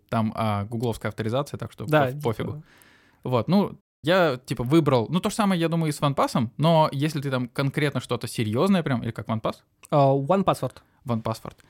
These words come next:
Speaker 1: Если там что-то серьезное хранишь, то, э, ну, продублируй. Если это действительно важная информация, продублируй ее где-то еще. Это, это, ну, не знаю, это все должны так делать.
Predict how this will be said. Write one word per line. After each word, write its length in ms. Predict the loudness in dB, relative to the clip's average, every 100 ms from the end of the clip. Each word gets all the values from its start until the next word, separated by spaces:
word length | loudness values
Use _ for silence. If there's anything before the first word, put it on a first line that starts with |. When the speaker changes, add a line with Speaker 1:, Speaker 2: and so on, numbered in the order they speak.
| _ -4
Speaker 1:
Если 180 | -4 -2
там 120 | -2
что-то 240 | 0 -2
серьезное 400 | -2 0 2 2
хранишь, 420 | 2 0 0 -2 -10 _
то, 540 | -2 2 4 4 2 0
э, 320 | -2 0 0
ну, 180 | 0 0
продублируй. 520 | 0 0 2 2 2
Если 260 | -2 -4 -4
это 140 | -4
действительно 540 | -6 -4 -2 0 0 2
важная 280 | 2 2 0
информация, 360 | 0 -2 -2
продублируй 460 | -4 -2 -2 -2 -2
ее 60 | -2
где-то 220 | -2 -4
еще. 280 | -4 -4 -6 _ -6
Это, 560 | -4 2 4 4 2 -2 -8
это, 300 | -6 -2 0
ну, 140 | 2
не 140 | 2
знаю, 300 | 2 0 -2 -6 -18 -20 -20 -14
это 160 | -12
все 140 | -8 -4
должны 240 | -2 -2
так 140 | -4 -8
делать. 260 | -10 -12